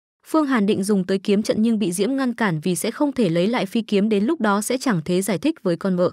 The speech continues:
Tốt nhất hắn nên quan sát kỹ lưỡng hiệu dụng của hồ lô thất sát, bên trong có ẩn giấu huyền cơ.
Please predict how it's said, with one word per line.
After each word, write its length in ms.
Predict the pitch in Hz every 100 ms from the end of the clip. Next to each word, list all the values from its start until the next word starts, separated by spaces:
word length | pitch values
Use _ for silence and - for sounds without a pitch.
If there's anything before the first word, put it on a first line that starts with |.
| - _ _
Tốt 160 | - 339
nhất 140 | 370 -
hắn 240 | 226 226
nên 160 | 262 240
quan 140 | 233
sát 240 | 240 320
kỹ 120 | - 247
lưỡng 200 | 240 302
hiệu 180 | 240
dụng 200 | 190 185
của 120 | 196 175
hồ 100 | 180
lô 180 | 202
thất 160 | 208 294
sát, 240 | - 330 - _ -
bên 160 | 269
trong 160 | 254 269
có 140 | 208
ẩn 200 | 196 208
giấu 220 | 147 170 208
huyền 180 | 208
cơ. 200 | 151 202